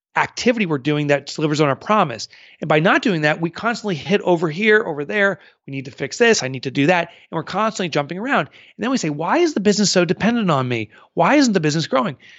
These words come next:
'Cause we haven't identified what that Q B R is, the queen bee role. And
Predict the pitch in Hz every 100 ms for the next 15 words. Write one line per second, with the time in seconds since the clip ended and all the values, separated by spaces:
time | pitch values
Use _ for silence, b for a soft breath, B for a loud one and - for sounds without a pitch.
0 | B B - 185 151 208 233 185 175 175
1 | 160 151 143 143 139 _ - 196 175 147
2 | 143 127 113 107 107 110 - - - 185
3 | 180 180 156 147 131 139 113 B B B
4 | - 160